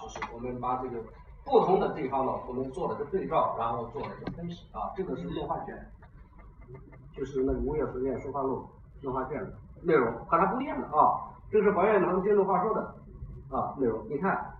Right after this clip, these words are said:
真宋子是幅画，真宋子是大幅画，哎，它有这个差别，多了一个字，为什么会多了一个字呢？我只能判断这是出于一个认识的，对。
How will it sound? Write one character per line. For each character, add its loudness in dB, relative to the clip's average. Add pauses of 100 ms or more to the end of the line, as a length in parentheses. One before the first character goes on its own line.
(240)
真 4
宋 4
子 2
是 -6
幅 -2
画， 2
真 4
宋 0
子 0
是 -2
大 0
幅 -8
画， -8
哎， -4 (440)
它 -2 (260)
有 4
这 4
个 8
差 0
别， 4
多 -2
了 0
一 -2
个 0
字， -2 (300)
为 4
什 0
么 4
会 6
多 4
了 4
一 2
个 6
字 2
呢？ 4 (1000)
我 4
只 4
能 2
判 4
断 4
这 4
是 -6
出 -6
于 0
一 -2
个 0
认 -4
识 -16
的， -20 (260)
对。 -10